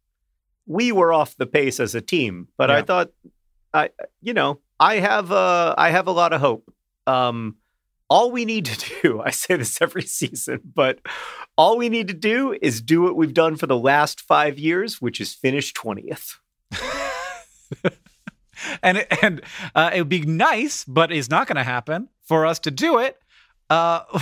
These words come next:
Speaker 2: <laughs> with some games to spare. But
Speaker 1: It'd be
Speaker 2: instead,
Speaker 1: great.
Speaker 2: it's gonna
Speaker 1: It'd be
Speaker 2: be
Speaker 1: great to do,
Speaker 2: stressful
Speaker 1: even with
Speaker 2: every game.
Speaker 1: It'd be great to do it even with two games to spare, 'cause so
Speaker 2: Yeah.
Speaker 1: far we've only ever done it with one game to spare,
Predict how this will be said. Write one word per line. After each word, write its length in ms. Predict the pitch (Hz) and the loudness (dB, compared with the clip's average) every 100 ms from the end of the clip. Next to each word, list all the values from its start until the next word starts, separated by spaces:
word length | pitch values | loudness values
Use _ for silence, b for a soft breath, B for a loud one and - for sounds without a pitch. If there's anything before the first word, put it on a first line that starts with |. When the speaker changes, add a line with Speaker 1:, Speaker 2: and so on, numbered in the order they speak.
| 139 B | -6 B
Speaker 2:
<laughs> 160 | B B | B B
with 180 | 196 214 | 2 2
some 240 | 277 247 | -2 0
games 320 | 262 285 294 | 0 0 -4
to 100 | 311 277 | -4 -6
spare. 520 | - 302 302 139 - _ _ _ b b b b | 0 2 2 -4 -8 _ _ _ b b b b
But 80 | 143 | 0
Speaker 1:
It'd 180 | 147 | 2
be 100 | 135 | 4
Speaker 2:
instead, 120 | 262 302 | 6 6
Speaker 1:
great. 180 | 139 107 | 4 0
Speaker 2:
it's 100 | 135 | 0
gonna 60 | |
Speaker 1:
It'd 80 | - | 0
be 60 | 170 | 4
Speaker 2:
be 20 | |
Speaker 1:
great 100 | 170 | 2
to 120 | 170 | 4
do, 60 | 262 | 2
Speaker 2:
stressful 200 | 170 214 | 2 2
Speaker 1:
even 200 | 262 262 | 2 2
with 100 | 233 | 2
Speaker 2:
every 380 | 285 302 311 294 | 2 -2 -2 -2
game. 480 | 214 156 131 214 202 _ _ _ _ - | 0 -2 -4 -10 -16 _ _ _ _ -2
Speaker 1:
It'd 160 | 151 | 0
be 100 | 127 | 2
great 300 | 151 143 185 - | 2 4 2 0
to 60 | |
do 160 | 156 156 | 0 2
it 80 | 151 | 2
even 200 | 160 160 | 0 0
with 160 | 156 | -2
two 160 | - 143 | 0 0
games 300 | 117 101 92 | 0 -2 -4
to 100 | 117 | -10
spare, 420 | - 110 95 90 _ | -4 -2 -2 -4 _
'cause 180 | 139 127 | 0 4
so 100 | 143 | 4
Speaker 2:
Yeah. 60 | 202 | 4
Speaker 1:
far 180 | 156 139 | 2 2
we've 160 | 135 | 0
only 220 | 139 151 | 0 2
ever 160 | 139 147 | 2 2
done 180 | 127 139 | 2 2
it 60 | 160 | 0
with 140 | 147 | -2
one 180 | 139 110 | 0 0
game 220 | 104 104 | -2 -4
to 80 | - | -6
spare, 340 | - - - | -4 -2 -2